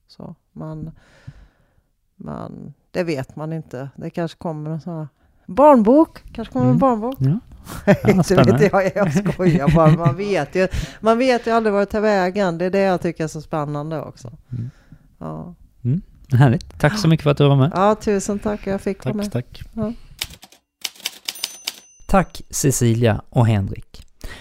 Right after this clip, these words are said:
Speaker 2: Den här säsongen vill jag lägga mer tid på att sprida podcasten och arbetarlitteraturen till fler. Därför kommer jag arbeta ännu mer med sociala medier.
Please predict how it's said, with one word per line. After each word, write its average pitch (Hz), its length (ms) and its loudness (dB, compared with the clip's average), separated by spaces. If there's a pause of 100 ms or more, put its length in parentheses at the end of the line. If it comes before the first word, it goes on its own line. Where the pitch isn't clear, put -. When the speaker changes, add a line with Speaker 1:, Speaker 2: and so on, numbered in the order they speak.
(120)
Speaker 2:
Den 180 160 4
här 196 280 4
säsongen 113 680 2
vill 107 140 0
jag 110 200 2
lägga 117 240 0
mer 139 220 2
tid 107 400 -2
på 101 120 4
att - 260 -6
sprida 151 540 2
podcasten 110 960 -2
och 127 180 0
arbetarlitteraturen 98 1200 -2
till 120 140 -4
fler. - 360 -6 (580)
Därför 120 400 0
kommer 113 280 2
jag 110 140 2
arbeta 107 380 2
ännu 143 520 2
mer 117 280 2
med 110 220 2 (100)
sociala 120 600 0
medier. 107 460 -2